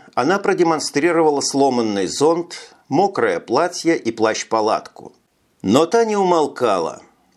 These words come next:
и Майя затаилась, ожидая, когда старая пани Чесновицкая уйдет в костел. Хотя общее горе и сблизило их,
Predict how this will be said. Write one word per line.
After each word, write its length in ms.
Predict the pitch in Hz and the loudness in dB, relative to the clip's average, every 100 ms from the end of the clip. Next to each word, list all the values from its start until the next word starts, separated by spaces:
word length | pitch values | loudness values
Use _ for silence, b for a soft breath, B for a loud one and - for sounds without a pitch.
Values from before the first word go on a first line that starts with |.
| _ | _
и 100 | 190 | 2
Майя 300 | 285 311 415 | 4 4 2
затаилась, 960 | 190 381 202 165 131 117 107 - - - | 2 2 2 2 4 2 2 -4 -10 -4
ожидая, 600 | 117 113 143 180 170 98 | -2 0 2 2 2 0
когда 320 | - 101 117 | -2 -2 0
старая 400 | 120 - 190 170 | -2 0 2 2
пани 320 | 151 160 135 | 2 0 -2
Чесновицкая 920 | 123 123 - 131 131 185 - - 165 147 | -4 -4 0 0 0 -4 -6 0 2 2
уйдет 420 | 139 117 127 - | 0 0 -2 -2
в 60 | |
костел. 600 | - 131 - - 87 - _ _ _ _ _ _ _ _ | 0 0 0 -2 -2 -2 _ _ _ _ _ _ _ _
Хотя 580 | - 127 123 165 170 | 0 0 2 2 4
общее 520 | 170 165 165 - 151 131 | 4 2 0 -2 0 0
горе 340 | 107 131 139 | 2 2 2
и 60 | 123 | -2
сблизило 580 | 110 127 180 131 120 | -2 0 2 2 2
их, 400 | 107 82 69 - | 2 -2 -10 -16